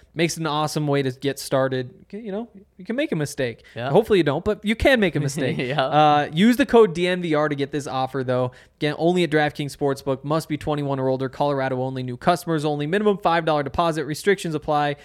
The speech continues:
Speaker 1: Uh, risk-free bet paid out in ter-, in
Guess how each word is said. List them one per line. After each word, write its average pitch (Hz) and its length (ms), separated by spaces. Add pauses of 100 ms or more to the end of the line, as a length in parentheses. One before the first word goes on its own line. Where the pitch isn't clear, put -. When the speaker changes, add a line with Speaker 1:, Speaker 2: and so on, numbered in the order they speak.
(260)
Speaker 1:
Uh, 131 580
risk-free 170 460
bet 151 340
paid 156 260
out 143 260
in 135 100
ter-, 160 180
in 135 280